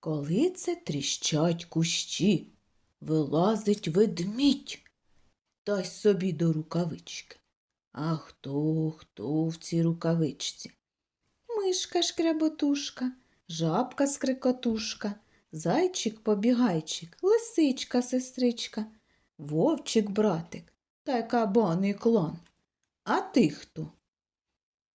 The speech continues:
«У, як вас багато. А я ведмідь на брід.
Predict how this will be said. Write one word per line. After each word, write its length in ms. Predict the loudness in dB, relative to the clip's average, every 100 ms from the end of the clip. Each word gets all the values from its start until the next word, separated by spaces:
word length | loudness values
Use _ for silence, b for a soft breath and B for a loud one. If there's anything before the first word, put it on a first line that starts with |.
| _
«У, 840 | -12 -6 -2 -2 -2 -4 -2 -2 0
як 280 | -2 -4 -4
вас 240 | -4 -2
багато. 1080 | -2 0 0 2 2 2 -2 -4 -4 -4 -6 _ b b b b b -8
А 160 | -4
я 720 | -4 -4 -4 -2 0 0 0 -4 _
ведмідь 720 | -2 2 2 2 0 0 0
на 200 | 0 2
брід. 600 | 4 4 4 2 0 -2